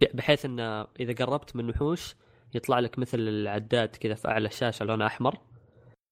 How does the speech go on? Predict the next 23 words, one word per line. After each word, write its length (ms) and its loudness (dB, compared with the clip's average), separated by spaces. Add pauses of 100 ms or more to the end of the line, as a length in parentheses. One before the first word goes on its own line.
(220)
هو 100 6
يمتلي 400 2
من 140 0
الطرفين، 440 2
من 160 0
يمين 360 2
ويسار. 360 -2 (160)
إذا 160 4
امتلى 300 2
وغطى 360 2
الشاشة 340 0
كاملة، 480 2 (340)
تبدأ 260 4
تدخل 320 -4
في 80 -4
المعركة، 420 0
يهجمون 440 2
عليك 280 0
الوحوش. 480 0 (500)
وتقدر 440 4
برضه 240 0
إنك 400 -6 (100)
تركض 420 0